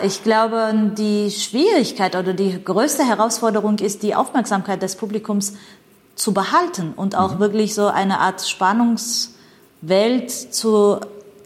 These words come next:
Speaker 1: erreichen und dass man wirklich auch teilt und dass, dass das Publikum auch wirklich dabei bleibt und dass man nicht irgendwie während des Zuhörens plötzlich anfängt zu denken, „Oh, ich hätte eigentlich noch meine Wäsche machen <laughs> müssen“, also was sehr Banales.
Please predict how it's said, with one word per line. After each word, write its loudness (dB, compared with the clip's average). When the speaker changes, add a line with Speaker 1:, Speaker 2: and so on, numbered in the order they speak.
Speaker 1:
erreichen 2
und -6
dass -2
man 4
wirklich 0
auch -2
teilt 0
und 2
dass, 0
dass -2
das -2
Publikum -4
auch -2
wirklich -6
dabei 2
bleibt -6
und -4
dass -6
man -2
nicht -2
irgendwie 2
während 4
des 0
Zuhörens 0
plötzlich -2
anfängt -2
zu -6
denken, -4
„Oh, 2
ich -6
hätte -6
eigentlich -2
noch -8
meine -6
Wäsche 2
machen 4
<laughs> 8
müssen“, 2
also 0
was 0
sehr 2
Banales. 2